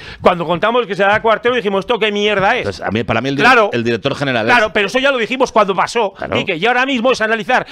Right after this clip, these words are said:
Speaker 1: a día veintidós el mercado del Real Zaragoza. A mí me parece sencillamente lamentable por parte del director deportivo, porque por parte del club, bueno, te has quitado a Xavi Merino, has traído por las sinergias a los que valen,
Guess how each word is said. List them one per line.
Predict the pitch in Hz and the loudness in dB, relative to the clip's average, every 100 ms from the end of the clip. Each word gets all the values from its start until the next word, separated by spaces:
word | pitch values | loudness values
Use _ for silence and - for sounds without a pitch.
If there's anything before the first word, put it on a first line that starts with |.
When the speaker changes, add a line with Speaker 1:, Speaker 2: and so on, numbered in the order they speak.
| - | -2
Speaker 1:
a | 196 | 0
día | 180 240 | 2 2
veintidós | 254 247 262 247 247 - - - - - - | 2 2 0 2 0 -6 -20 -20 -20 -6 0
el | 220 | 2
mercado | 226 214 233 | 2 4 4
del | 254 | 4
Real | 220 240 | 4 2
Zaragoza. | 233 190 170 | 4 2 4
A | 202 | 0
mí | 226 | 0
me | 226 196 | -2 2
parece | 196 220 | 0 0
sencillamente | 202 208 226 226 240 | -2 -2 0 0 0
lamentable | 185 175 214 175 127 - - - - | 0 0 -2 -2 -6 -14 -16 -20 0
por | - 254 - - _ | 4 6 4 -8 _
parte | 214 214 254 | 4 4 4
del | 226 226 | 0 0
director | 180 143 208 | -2 0 0
deportivo, | 170 - - 95 82 | 0 -2 -8 -10 -2
porque | 226 - 196 | -2 0 0
por | 202 196 | -2 0
parte | 285 302 | 0 2
del | 285 | 0
club, | 285 285 240 - - | 0 -2 -2 -14 -2
bueno, | 262 254 - - - | 2 2 0 -14 -2
te | 262 | -2
has | - | 0
quitado | 247 254 220 | 0 2 2
a | 175 | 2
Xavi | 226 240 | 0 0
Merino, | 240 254 262 269 - - - - | 0 0 2 0 -2 -12 -8 -2
has | 214 | -2
traído | 254 247 208 180 | 0 -2 -2 -4
por | - 185 | -2 0
las | 180 - | -2 -2
sinergias | 196 247 - 175 - - | -4 -4 -2 -4 -4 -4
a | 165 | -2
los | 147 - | -2 -2
que | 160 | 2
valen, | 269 254 | 2 2